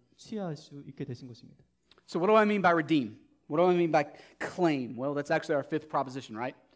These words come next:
Speaker 2: To redeem those who are under what? The law.
Speaker 1: 어, 여기서 속량했다, 뭐, 클레임, 뭐, 취했다라는 것이 어떤 뜻인지,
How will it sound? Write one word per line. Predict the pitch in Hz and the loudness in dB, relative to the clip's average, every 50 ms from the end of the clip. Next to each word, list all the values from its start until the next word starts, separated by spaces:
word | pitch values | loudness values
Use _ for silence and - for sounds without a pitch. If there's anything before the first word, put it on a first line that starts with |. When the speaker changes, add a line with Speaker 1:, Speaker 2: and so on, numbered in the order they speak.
| _ _ _ _ _ _ - | _ _ _ _ _ _ -10
Speaker 2:
To | - 185 170 | -6 -4 -2
redeem | 147 151 147 135 143 185 196 202 202 185 | 0 -2 -2 0 0 0 2 2 2 4
those | 175 175 175 170 170 170 165 - | 6 6 6 6 6 4 4 2
who | 165 151 | 0 0
are | 147 143 160 | 0 0 -2
under | 151 151 147 131 135 131 127 123 | -2 -2 -2 -2 -2 -2 -4 -4
what? | 117 127 113 113 - - _ _ _ _ _ _ _ _ _ _ _ _ _ _ _ _ _ _ _ _ _ _ _ _ | -4 -4 -4 -4 -6 -14 _ _ _ _ _ _ _ _ _ _ _ _ _ _ _ _ _ _ _ _ _ _ _ _
The | 127 127 | -12 -8
law. | 127 123 117 104 - - _ _ _ _ _ _ _ _ _ _ _ - | -4 -4 -4 -6 -8 -16 _ _ _ _ _ _ _ _ _ _ _ -12
Speaker 1:
어, | 151 147 147 151 147 147 - 151 | -10 -8 -8 -8 -10 -12 -12 -12
여기서 | 160 160 170 202 190 185 | -10 -10 -8 -8 -8 -8
속량했다, | 185 - 240 240 233 240 233 220 190 - - - 156 151 135 123 117 117 117 | -8 -10 -8 -4 -2 -2 -2 -2 -6 -8 -6 -4 -4 -2 -2 -4 -6 -8 -10
뭐, | 113 113 117 123 - _ _ _ _ _ _ _ | -12 -14 -14 -14 -16 _ _ _ _ _ _ _
클레임, | - - 220 208 202 190 180 151 123 117 117 | -8 -6 -4 -4 -4 -4 -6 -8 -10 -12 -14
뭐, | 139 135 | -18 -20
취했다라는 | - - - 226 226 220 220 220 - 160 143 127 120 120 131 139 | -20 -16 -10 -8 -8 -8 -8 -8 -6 -6 -6 -6 -6 -8 -8 -8
것이 | 139 143 135 - - 143 | -10 -12 -12 -10 -10 -8
어떤 | 123 123 - - 170 170 | -8 -8 -10 -12 -12 -14
뜻인지, | 165 156 - 151 131 120 127 123 135 170 247 262 | -14 -14 -14 -14 -14 -14 -12 -12 -10 -10 -10 -12